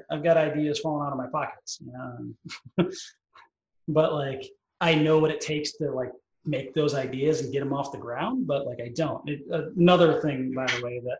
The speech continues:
also, you know, added to a lot of the education was, um,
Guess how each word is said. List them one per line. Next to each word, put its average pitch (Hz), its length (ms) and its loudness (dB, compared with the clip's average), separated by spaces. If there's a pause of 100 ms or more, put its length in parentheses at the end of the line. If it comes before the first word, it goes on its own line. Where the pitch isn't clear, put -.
also, 139 420 -4 (320)
you 131 100 -10
know, 120 180 -8 (100)
added 123 280 -4
to 117 300 -10 (140)
a 123 120 -6 (120)
lot 127 140 -4
of 117 100 -8
the 123 80 -6
education 127 640 -6
was, 117 240 -10 (840)
um, 117 480 -4